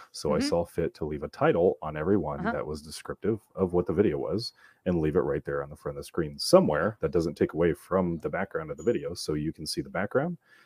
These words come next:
Speaker 1: and you know what the title is, so you can piece it together if you ever need to go back and watch.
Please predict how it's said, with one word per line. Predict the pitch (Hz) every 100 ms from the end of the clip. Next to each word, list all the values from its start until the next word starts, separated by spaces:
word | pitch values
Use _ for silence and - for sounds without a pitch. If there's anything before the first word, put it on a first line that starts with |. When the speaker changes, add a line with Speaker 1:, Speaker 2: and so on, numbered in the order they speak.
| _
Speaker 1:
and | 120
you | 113
know | 147
what | -
the |
title | - 139 78 73
is, | 85
so | -
you | 71
can | 76 73
piece | 87 82
it | 85
together | - 73 82
if | 92 -
you | 73
ever | 76
need | 73
to |
go | - 73
back | 76 -
and | 113
watch. | 156